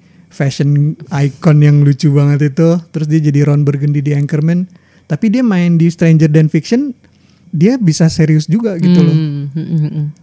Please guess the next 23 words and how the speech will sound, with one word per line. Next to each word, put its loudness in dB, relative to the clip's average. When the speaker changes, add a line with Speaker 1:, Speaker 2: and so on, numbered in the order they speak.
Speaker 2:
Kalau 2
gue 0
sih, -4
eh, 2
taunya 0
mungkin -2
kalau -4
di -2
Prancis -4
ya. -4
Speaker 1:
Hmm. 0
Speaker 2:
Jadi -8
kalau -4
di -6
Prancis -6
tuh -10
komikanya -2
Speaker 1:
Hmm. 0
Speaker 2:
atau -10
stand -12
up -14
komediannya -8
Speaker 1:
Hmm. -4